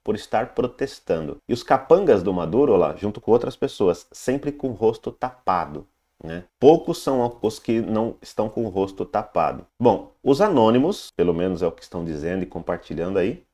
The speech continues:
agora estão declarando que vão derrubar Nicolás Maduro, né? Que vão fazer,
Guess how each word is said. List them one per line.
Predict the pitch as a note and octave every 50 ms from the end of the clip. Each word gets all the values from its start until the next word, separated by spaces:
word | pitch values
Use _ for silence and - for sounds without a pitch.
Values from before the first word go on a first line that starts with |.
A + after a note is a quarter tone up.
| _ _ _ -
agora | G#2 G2 F2 F2+ F#2 G#2 A#2 B2
estão | B2 - - - A2 A2 - - _ _ _ -
declarando | F2 E2 G#2 A2 - - G#2 F2+ F#2+ G#2+ A2 G#2+ G2+ G2 G2 - _
que | _ - F#2 F2+
vão | E2 D2+ F2 F#2+ G#2+ A#2 B2 B2 B2 -
derrubar | D#2 D#2+ F2+ G2+ G2+ F#2+ F#2 D2+ E2 E2+ F#2+ G2+ G2
Nicolás | F2+ F2 - - D#2 D#2+ E2+ E2+
Maduro, | F2 E2+ E2 C#2+ C#2+ E2 F#2 G2+ F#2+ D#2+
né? | E2+ F2+
Que | - - -
vão | D2 E2+ F2+
fazer, | F#2 - F2 E2 D#2 D#2 E2 E2 E2 D#2+ D#2 D2+ D2 -